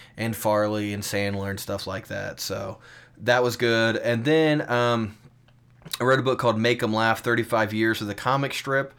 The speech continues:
uh, the Greatest Comedy Club of All Time. That was pretty cool. It's a lot of interviews with comedians about the comic strip, so that was cool just to hear from a lot of different,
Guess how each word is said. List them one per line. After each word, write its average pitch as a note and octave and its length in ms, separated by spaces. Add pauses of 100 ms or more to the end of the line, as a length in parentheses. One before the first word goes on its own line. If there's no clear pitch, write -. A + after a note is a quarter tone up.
(520)
uh, G#2+ 200
the G#2+ 100
Greatest A2 320
Comedy G#2+ 320
Club G#2+ 220
of G2+ 100
All G2+ 160
Time. A2 420 (280)
That B3+ 120
was A#3 140
pretty D#3+ 160
cool. C#3 240
It's D3+ 100
a F#3 100
lot D#3+ 200
of B2 60
interviews A#2 600
with A2 220
comedians A2+ 600
about G#2+ 500
the A2 80
comic A2 380
strip, A2+ 360
so A2 180
that G#2+ 120
was G#2 140
cool A2 180
just G2+ 160
to G#2 60
hear G2+ 100
from G#2 160
a G2+ 60
lot G2+ 140
of G2 60
different, G2+ 380